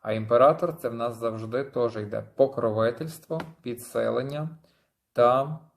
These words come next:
рух вперед. Хоча, ще раз наголошую,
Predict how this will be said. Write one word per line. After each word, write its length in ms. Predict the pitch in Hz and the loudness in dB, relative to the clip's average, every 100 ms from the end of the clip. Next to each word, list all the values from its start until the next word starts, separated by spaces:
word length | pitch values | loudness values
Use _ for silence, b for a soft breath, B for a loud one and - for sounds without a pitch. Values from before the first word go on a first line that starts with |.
| _ _ _ _ _ _ _ _ _ _ _ _ _ _ _ _ _ _ _ _ _ | _ _ _ _ _ _ _ _ _ _ _ _ _ _ _ _ _ _ _ _ _
рух 280 | - 117 127 | 0 2 2
вперед. 520 | - 143 147 - - _ _ _ _ _ _ _ _ _ _ | 2 2 2 0 -6 _ _ _ _ _ _ _ _ _ _
Хоча, 360 | 117 110 120 | -12 0 0
ще 200 | 127 147 | 4 6
раз 160 | 139 120 | 6 2
наголошую, 760 | 113 110 107 104 - 110 104 | -4 -4 -4 -4 -8 -10 -12